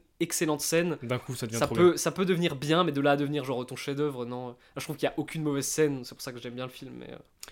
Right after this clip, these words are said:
Speaker 2: Moi, il y a des films comme ça où, pendant que je les vois, souvent vers le, le premier tiers, et en général, c'est des films que je vais pas retenir de ouf, je suis déjà en train de l'analyser, de me dire, « Est-ce que je l'aime bien ? »
Speaker 1: Ouais. Ouais.
Speaker 2: Donc là, c'est un peu mauvais signe en soi.
Speaker 1: C'est sûr, si tu... de toute façon,
Speaker 2: Alors
Speaker 1: si tu
Speaker 2: que
Speaker 1: commences à regarder l'heure des trucs comme
Speaker 2: Ouais,
Speaker 1: ça,
Speaker 2: voilà,
Speaker 1: ou,
Speaker 2: là,
Speaker 1: euh,
Speaker 2: tu sais que c'est un
Speaker 1: combien
Speaker 2: peu
Speaker 1: de temps il
Speaker 2: foutu,
Speaker 1: reste,
Speaker 2: ouais.
Speaker 1: c'est déjà mort, ouais.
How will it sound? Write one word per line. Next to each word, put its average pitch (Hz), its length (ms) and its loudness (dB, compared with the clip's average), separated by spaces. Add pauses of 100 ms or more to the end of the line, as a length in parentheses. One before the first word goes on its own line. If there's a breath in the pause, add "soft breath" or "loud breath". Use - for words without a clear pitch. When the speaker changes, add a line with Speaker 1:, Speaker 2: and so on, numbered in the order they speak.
(100)
Speaker 2:
Moi, 143 100 2
il 160 40 0
y - 20 0
a - 20 -4
des 131 80 2
films 151 180 -2
comme 127 160 -2
ça 143 180 0
où, 131 120 0 (260)
pendant 143 220 4
que 131 80 -2
je 135 40 -4
les 135 60 4
vois, 143 540 0 (320)
souvent 123 440 -6
vers 110 180 -4
le, 104 200 -4
le 107 160 -10
premier 117 320 -2
tiers, 131 360 -4 (400)
et 120 40 -12
en 110 60 -8
général, 107 220 -2
c'est 110 100 -8
des 110 60 -4
films 117 160 -6
que 107 80 -8
je 104 60 -6
vais 107 100 -4
pas 117 400 0
retenir 117 380 -2
de 117 80 0
ouf, 139 280 -4 (260)
je - 100 -14
suis 123 80 -8
déjà 131 180 4
en 151 60 2
train 147 140 0
de 135 60 4
l'analyser, 127 340 2
de 131 60 -2
me 123 60 0
dire, « 123 160 -4
Est-ce 127 120 -10
que 160 100 -4
je 135 60 -4
l'aime 120 200 0
bien ? » 110 200 -2 (120)
Speaker 1:
Ouais. 143 240 4 (260)
Ouais. 123 100 0
Speaker 2:
Donc 110 160 -4
là, 131 140 8
c'est 127 160 0
un 113 100 2
peu 127 120 2
mauvais 123 240 2
signe 117 240 -4
en 107 60 -4
soi. - 160 -6
Speaker 1:
C'est 135 60 -2
sûr, 160 240 -2
si 147 140 -8
tu... - 140 -10
de 151 40 -2
toute - 100 -12
façon, 175 120 4
Speaker 2:
Alors 190 80 2
Speaker 1:
si 180 120 -2
tu 170 60 -2
Speaker 2:
que - 40 -4
Speaker 1:
commences 165 180 2
à 165 40 6
regarder 147 200 4
l'heure 156 260 10
des 147 80 -2
trucs 139 160 -8
comme 156 120 4
Speaker 2:
Ouais, - 40 -6
Speaker 1:
ça, 151 120 8
Speaker 2:
voilà, 160 200 12
Speaker 1:
ou, 156 180 12
Speaker 2:
là, 156 80 12
Speaker 1:
euh, 143 60 6
Speaker 2:
tu 139 80 0
sais 147 140 4
que 143 60 -2
c'est 139 60 0
un 135 40 8
Speaker 1:
combien 165 140 12
Speaker 2:
peu 165 40 6
Speaker 1:
de 165 40 0
temps 170 100 10
il 156 40 12
Speaker 2:
foutu, 156 100 10
Speaker 1:
reste, 175 160 8
Speaker 2:
ouais. - 40 -6
Speaker 1:
c'est 151 80 -2
déjà 135 140 0
mort, 127 240 -2
ouais. 123 60 -10